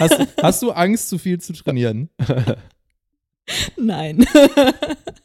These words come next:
Speaker 2: Ich trainiere sehr, sehr gerne. Ähm, nein, also, m, ich bin mir natürlich bewusst, dass jetzt vielleicht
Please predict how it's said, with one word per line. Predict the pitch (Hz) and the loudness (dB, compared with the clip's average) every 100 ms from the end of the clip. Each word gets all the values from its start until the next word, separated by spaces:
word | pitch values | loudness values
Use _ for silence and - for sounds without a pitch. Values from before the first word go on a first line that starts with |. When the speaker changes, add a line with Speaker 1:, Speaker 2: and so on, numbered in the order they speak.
| - - - | -4 -4 -4
Speaker 2:
Ich | - | -12
trainiere | 226 220 202 185 | -8 -6 -4 -2
sehr, | 196 190 | 0 0
sehr | 190 190 | 0 0
gerne. | 190 185 180 - - 370 302 - | -2 -2 -6 -12 -16 -10 -10 -6
Ähm, | 196 190 190 185 180 _ | -2 -2 -2 -6 -10 _
nein, | 196 160 165 | -2 -2 -2
also, | 175 175 180 - - - | -4 -6 -8 -8 -14 -16
m, | 185 180 - _ | -14 -14 -16 _
ich | 202 - | -12 -2
bin | 202 | 0
mir | 190 | 0
natürlich | 180 185 - | -2 -4 -6
bewusst, | 170 190 196 | -6 -4 -4
dass | 185 | -6
jetzt | 180 170 | -6 -6
vielleicht | 170 175 | -10 -10